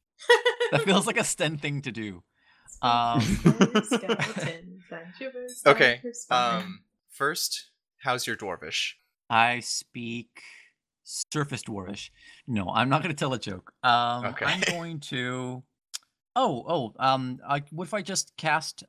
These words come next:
Speaker 2: my spellcasting ability is Wisdom, so what if I just do a Wisdom? So I just cast some, uh, Radiance on them, 'cause I'm pretty sure they would be undead and they'd be weak to that. So can I do a Wisdom roll at advantage, James?
Speaker 1: I think you should play their rib cages like they're xylophones.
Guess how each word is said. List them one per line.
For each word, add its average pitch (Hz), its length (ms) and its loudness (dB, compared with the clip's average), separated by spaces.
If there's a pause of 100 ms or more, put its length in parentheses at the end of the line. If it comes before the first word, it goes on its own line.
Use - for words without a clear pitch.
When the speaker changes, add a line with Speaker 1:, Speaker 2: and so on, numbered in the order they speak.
Speaker 2:
my 151 120 8
spellcasting 156 440 0
ability 131 260 -2
is 110 80 -10
Wisdom, 104 180 -6
so 151 120 -8
what 170 80 -4
if 147 60 -6
I 151 80 0
just 127 220 -6
do 123 140 -2
a 107 40 0
Wisdom? 95 480 -8
So - 160 -2
I 107 80 4
just - 300 -6 (100)
cast - 300 0
some, 101 200 -6
uh, 92 220 -10
Radiance 101 380 -6
on 104 100 -4
them, 98 80 -4
'cause - 140 -6
I'm 151 100 -2
pretty 202 220 -2
sure 123 360 -2 (580)
they 123 200 2
would 120 140 0
be 120 100 0
undead 107 340 0
and 123 80 -2
they'd 107 140 -2
be 107 140 -4
weak 131 180 -6
to - 80 -8
that. 226 260 -2 (680)
So 117 120 2
can 113 200 0
I 110 80 4
do 110 160 2
a - 20 0
Wisdom 110 320 -2
roll 113 140 0
at 110 80 -2
advantage, 117 320 0
James? 190 320 -4 (240)
Speaker 1:
I 247 100 0
think 339 240 2
you 247 100 4
should - 260 -8
play 196 380 -2
their 170 500 -4
rib 165 160 -10
cages 160 460 -8
like - 240 -8
they're 151 280 -8
xylophones. - 800 -10